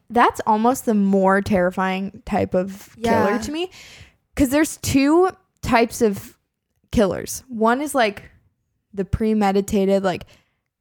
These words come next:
Speaker 1: okay, I guess there's, there's two types of killers that people, like, think about. The way more of the time, you're killed by someone that you know.
Speaker 2: Yeah.
Speaker 1: Like, you're way more likely to be killed by somebody that you know, and it's, like, crime of passion,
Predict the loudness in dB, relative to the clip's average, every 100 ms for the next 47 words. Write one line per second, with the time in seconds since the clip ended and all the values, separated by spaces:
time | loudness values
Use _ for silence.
0 | _ _ _ _ _ _ -8 -4 0 0
1 | 2 2 2 0 0 0 0 0 2 4
2 | 2 0 0 2 2 0 -2 -2 -2 0
3 | 0 0 -4 -6 -4 -2 -2 -2 -6 -8
4 | -2 0 2 4 4 2 2 4 4 0
5 | -4 -4 -2 0 0 -2 -4 -2 0 0
6 | 2 0 0 -2 -4 -4 -2 -2 -2 -8
7 | _ -2 0 0 -4 -2 2 2 4 0
8 | 0 0 0 0 -2 -2 -2 0 2 0
9 | 0 0 2 2 0 -2 -2 -4 -6 -6
10 | -8 -8 -4 -4 -4 -6 -2 -2 -2 -6
11 | -10 -12